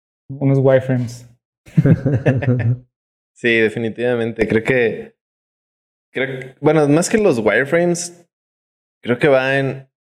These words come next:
Speaker 3: poder hacer como este knowledge transfer bien de lo que se ha obtenido de la investigación y de todo el research del proceso de U X hacia la parte de U I.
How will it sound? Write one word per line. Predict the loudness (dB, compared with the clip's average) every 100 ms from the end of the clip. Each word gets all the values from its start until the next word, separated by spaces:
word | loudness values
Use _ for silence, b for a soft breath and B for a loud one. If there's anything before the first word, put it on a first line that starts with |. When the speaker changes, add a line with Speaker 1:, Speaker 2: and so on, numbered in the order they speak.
| 0
Speaker 3:
poder | 2 4 4 2
hacer | 0 -2 -2
como | 0 0
este | 0 -4 0 2 2
knowledge | 2 2 0 -2 -6
transfer | -2 0 -2 0 2 4 2 -2 -8 -20 _ _ _ _ -8
bien | -2 2 2
de |
lo | 4 2
que | 0
se | 0 2
ha | 2
obtenido | 0 0 2 4 4 4
de | 2
la | 0 -2
investigación | -2 -4 -4 -2 -2 0 0 2
y | 2
de | 0 -2 _ _ _ _
todo | -2 -2
el | 0
research | 0 0 2 0 0 -4 B B B B -2
del | 0
proceso | 0 0 0 2
de | 2 2
U | 2 0
X | -4 -14 -20 _ _ _ _ -14
hacia | -8 -2 2
la | 2 0
parte | -2 0 0
de | 2 4
U | 4
I. | 2 0 -4 -12